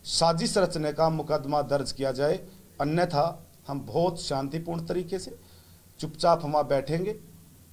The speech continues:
और पूरे गुजरात के युवाओं से विशेष तौर पर अनुरोध है कि साथियों, ये सब कुछ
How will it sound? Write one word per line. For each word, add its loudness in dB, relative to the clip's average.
और 6
पूरे 4
गुजरात 4
के 4
युवाओं 4
से 2
विशेष 0
तौर -2
पर 0
अनुरोध -4
है -8
कि 0
साथियों, 2
ये 2
सब 2
कुछ -2